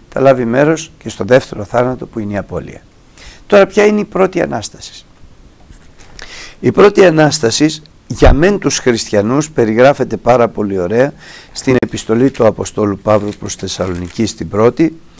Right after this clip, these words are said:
και διαβάζω από το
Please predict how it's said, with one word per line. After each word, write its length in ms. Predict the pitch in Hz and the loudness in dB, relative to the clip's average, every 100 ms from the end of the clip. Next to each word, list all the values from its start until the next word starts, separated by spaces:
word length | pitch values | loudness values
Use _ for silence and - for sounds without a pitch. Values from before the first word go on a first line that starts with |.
| - - _ | -20 -20 _
και 140 | - 117 | -6 0
διαβάζω 680 | 110 104 120 113 120 117 110 - - - - | 2 4 4 4 4 2 0 -20 -20 -16 -4
από 340 | - - 107 | -4 -2 -4
το 540 | - - 104 95 92 | -2 0 0 0 -2